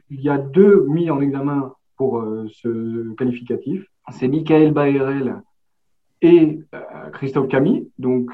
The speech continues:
les deux, les deux agresseurs dont on a parlé, euh, précédemment. C'est assez simple, c'est de la stratégie judiciaire, mais c'est assez facile à comprendre. S'il avait poursuivi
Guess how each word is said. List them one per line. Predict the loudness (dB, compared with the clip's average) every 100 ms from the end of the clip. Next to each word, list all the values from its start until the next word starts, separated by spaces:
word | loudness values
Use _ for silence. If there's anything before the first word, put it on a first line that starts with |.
| -6
les | -4
deux, | -2 0 -2 -4
les | -6 -4
deux | -4 -4
agresseurs | -6 -8 -10 -6 -6 -6 -12 _ _ -14
dont | -8
on | -6
a | -6
parlé, | -6 -4 -4
euh, | -6 -8 -10 -14
précédemment. | -14 -10 -8 -8 -10 -16 _ _ _ _ _ _
C'est | 2
assez | 2 4 4
simple, | 4 2 -2 -6
c'est | -4
de | -2
la | -2
stratégie | -2 0 0 0 -2
judiciaire, | -2 -4 -2 0 0
mais | 0
c'est | -4
assez | -4 -2
facile | -4 -4 -6
à | -6
comprendre. | -6 -10 -10 -14 -16 _ _ _ _
S'il | _ 4 8 8 6 4
avait | 4
poursuivi | 4 0 -6 -6 -4 -2 -2 -4